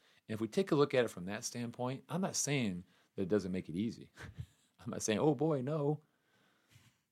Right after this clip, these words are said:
But what I am saying is we can begin to process it in, in, in a, in a different way. So, questions or comments? What do you guys think as we wrap it up here? Any thoughts as far as what we talked about today?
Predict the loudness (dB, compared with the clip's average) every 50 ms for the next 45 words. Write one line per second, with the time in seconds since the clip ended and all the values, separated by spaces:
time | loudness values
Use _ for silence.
0 | _ _ _ 4 4 6 8 8 6 6 6 4 2 2 0 2 2 2 2 2
1 | 2 0 -2 -2 -4 -4 -2 -4 -4 -2 -2 -2 -2 -2 -4 -6 -4 -2 0 0
2 | 0 0 -2 -4 -4 -6 -6 -6 -8 -10 -12 -10 -8 -6 -6 -6 -6 -8 -10 -14
3 | _ _ _ _ _ _ _ -10 -8 -8 -6 -6 -4 -6 -4 -6 -6 -8 -8 -8
4 | -8 -8 -6 -8 -10 -10 -12 -16 -18 -14 -14 -14 -14 -14 -18 -18 -8 2 6 6
5 | 6 6 6 8 10 10 10 10 4 0 -2 -2 2 4 4 4 4 2 -2 -6
6 | -6 -6 -2 2 2 2 0 0 -6 -8 -8 -8 -10 -8 -8 -6 -4 -6 -6 -6
7 | -10 -12 -12 -14 -14 -16 -18 -18 -18 _ _ _ _ _ _ _ _ -20 -20 -20
8 | _ _ _ -8 -4 -4 -2 4 8 8 8 8 8 2 -6 -2 2 4 4 6
9 | 6 4 4 4 4 2 4 2 0 0 0 0 -2 -4 -4 -4 -2 -4